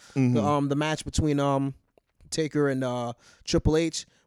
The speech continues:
Speaker 2: both Kane and, um, and Michaels got involved, and I liked the setup where they just basically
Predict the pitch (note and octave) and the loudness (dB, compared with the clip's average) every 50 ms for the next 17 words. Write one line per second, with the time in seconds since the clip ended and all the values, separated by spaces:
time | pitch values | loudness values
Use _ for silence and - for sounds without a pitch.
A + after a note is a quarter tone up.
0 | _ - C#3+ D3+ D3 - - F3 E3 E3 D#3 D3+ C#3+ C#3 C3+ C3 C3 - - C3 | _ 0 0 0 0 -2 -2 0 0 2 2 0 0 0 -2 -2 -4 -6 -4 -4
1 | B2+ C3+ C#3+ D3 - C#3 C3 A#2 C3+ A#2 G#2 A#2 A2+ C#3 D#3+ F3 F3+ F3 E3+ E3 | -4 -4 -4 -4 -4 -4 -4 -4 -6 -6 -6 -6 0 2 4 4 4 4 2 0
2 | - - _ _ _ _ - - D3+ D#3 D#3 C#3+ - D#3+ F3+ F#3 F3 - D#3+ - | -4 -10 _ _ _ _ -12 -6 -4 -4 -4 -4 -4 -4 -4 -4 -4 -4 -8 -4
3 | - F3+ D#3 D3 C#3+ C#3 - - - _ _ - C#3 C#3 C3+ C3+ C3+ C3 A#2 - | -2 -2 0 0 -2 -4 -6 -16 -20 _ _ -6 -4 -2 -2 0 -2 -4 -6 -8
4 | _ _ - B2+ C3 A#2 C3+ B2 A#2 - C3+ C3 A#2+ B2 A2+ A#2+ A#2 A2+ | _ _ -12 -12 -10 -8 -8 -2 0 0 0 0 -2 -8 -10 -10 -10 -12